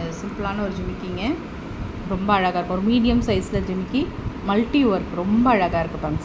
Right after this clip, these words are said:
செமையா இருக்குங்க. மேல இருக்க இந்த இது பார்த்தீங்கன்னா, ஏழுக்கல் தோடு மாதிரி இது மல்டி ஒர்க் கொடுத்துருக்காங்க. எல்லா ஸ்டோன்ஸும் உங்களுக்கு கொடுத்துருக்காங்க. கீழே ஹேங்கிங்ல டிராப்ஸ் வரா மாதிரியான. இதுல கொஞ்சம் உள்ள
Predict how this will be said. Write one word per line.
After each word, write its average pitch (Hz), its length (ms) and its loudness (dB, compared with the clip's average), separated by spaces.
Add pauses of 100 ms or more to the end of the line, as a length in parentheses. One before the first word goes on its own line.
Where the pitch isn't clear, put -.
(100)
செமையா 220 340 2
இருக்குங்க. 202 360 -2 (480)
மேல 196 240 2
இருக்க 202 240 0
இந்த 185 340 0
இது 196 140 0
பார்த்தீங்கன்னா, 202 380 0
ஏழுக்கல் 196 440 2
தோடு 185 180 0
மாதிரி 185 420 0 (340)
இது 220 100 0
மல்டி 214 380 4
ஒர்க் 202 220 2
கொடுத்துருக்காங்க. - 480 -2
எல்லா 220 300 6
ஸ்டோன்ஸும் 208 420 2
உங்களுக்கு 247 300 2
கொடுத்துருக்காங்க. 190 420 -2 (100)
கீழே 214 180 4
ஹேங்கிங்ல 190 520 0 (100)
டிராப்ஸ் 170 340 0
வரா 165 240 0
மாதிரியான. 165 460 -2 (420)
இதுல 208 100 2
கொஞ்சம் 208 220 2
உள்ள 240 200 4